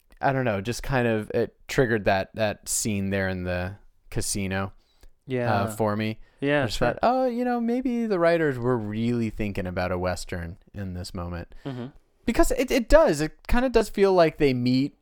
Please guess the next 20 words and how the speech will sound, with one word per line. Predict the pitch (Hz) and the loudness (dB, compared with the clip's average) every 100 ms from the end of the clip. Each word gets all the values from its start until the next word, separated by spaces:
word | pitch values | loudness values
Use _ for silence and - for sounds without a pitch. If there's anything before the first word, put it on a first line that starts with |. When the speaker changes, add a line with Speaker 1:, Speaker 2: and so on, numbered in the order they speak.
| - | -4
Speaker 1:
you | 139 | 2
know, | 120 | 4
at | 120 - | 2 2
high | 117 117 | 2 2
noon | 117 113 120 123 127 | 2 2 4 2 0
almost, | 67 127 120 123 123 127 - | 0 2 4 4 2 0 -4
you | 113 | -2
know, | 107 113 | 0 0
just | 113 - | -2 -4
two | - 117 120 | -2 0 2
men, | 107 113 117 117 117 - - - _ _ | 2 2 2 0 -4 -8 -20 -20 _ _
you | 101 | -6
know, | 107 110 117 120 113 | -2 0 0 0 -2
in | 107 101 | -4 -4
an | 98 - | -4 -4
empty | 110 120 | -4 -4
place. | 107 107 110 110 110 - - - | -4 0 2 2 0 -4 -10 -6
You | 113 | -4
know, | |
that's | 117 131 | -2 -4